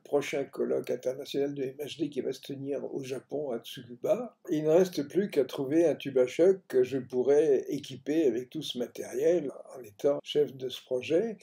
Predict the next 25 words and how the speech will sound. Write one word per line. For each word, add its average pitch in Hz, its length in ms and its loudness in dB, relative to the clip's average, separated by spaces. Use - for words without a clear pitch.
Combarnous 190 440 4
se - 200 -8
met 156 220 -2
en 123 120 -2
chasse 156 540 4
et 120 80 2
il 143 160 -2
me 139 160 -2
dit, 180 560 0
au 117 100 -2
bout 151 140 -4
de 160 80 -8
quelques 139 300 -6
mois, « 139 420 0
J'ai 156 220 -4
eu 185 280 -2
beaucoup 214 280 -2
de 196 60 -6
difficultés 151 800 -4
à 123 140 -2
trouver 131 760 -4
un 123 60 -8
laboratoire 131 600 -2
qui - 140 -4
accepte - 640 -4